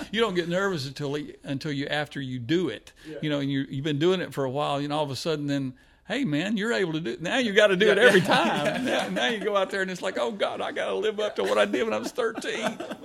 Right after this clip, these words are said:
Speaker 1: Yeah.
Speaker 2: How cool is it for you to be able to do two things? One, you've been able to use your platform to not only spread young talent, but also,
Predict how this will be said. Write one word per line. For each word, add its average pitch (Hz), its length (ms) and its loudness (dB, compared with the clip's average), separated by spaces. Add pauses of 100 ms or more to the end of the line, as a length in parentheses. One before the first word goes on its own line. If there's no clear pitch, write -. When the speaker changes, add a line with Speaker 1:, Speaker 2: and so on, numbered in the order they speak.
(540)
Speaker 1:
Yeah. - 300 -4 (1400)
Speaker 2:
How 185 140 0
cool 202 280 -2
is 175 80 -4
it 143 100 -6
for 139 120 -6
you 131 380 0 (260)
to 143 160 -6
be 143 240 0
able 123 240 -2
to 117 560 -4 (680)
do 147 180 -6 (300)
two 180 160 -2
things? 104 360 -10
One, 156 300 -2 (220)
you've 160 160 -4
been 190 100 0
able 175 160 -2
to 156 60 -4
use 160 160 -4
your 139 120 0
platform 127 1200 -4 (460)
to 135 260 -2
not 139 180 0
only 139 280 -2
spread 120 440 -2
young 120 300 -2
talent, 113 560 -8
but 120 140 -4
also, 117 640 -2